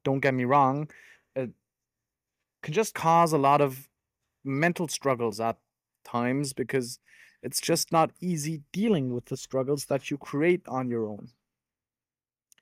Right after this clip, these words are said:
So yeah, this is basically my introduction episode for this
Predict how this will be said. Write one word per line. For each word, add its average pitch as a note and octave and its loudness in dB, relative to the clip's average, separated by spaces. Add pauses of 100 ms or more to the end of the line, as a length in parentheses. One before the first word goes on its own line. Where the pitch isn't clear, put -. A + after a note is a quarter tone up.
(320)
So - 0
yeah, F3+ 6 (1080)
this D#3 2
is D3 -4 (180)
basically C3 -6 (220)
my C3+ 0
introduction B2+ -4
episode A#2 -8
for A2+ -6 (460)
this - -2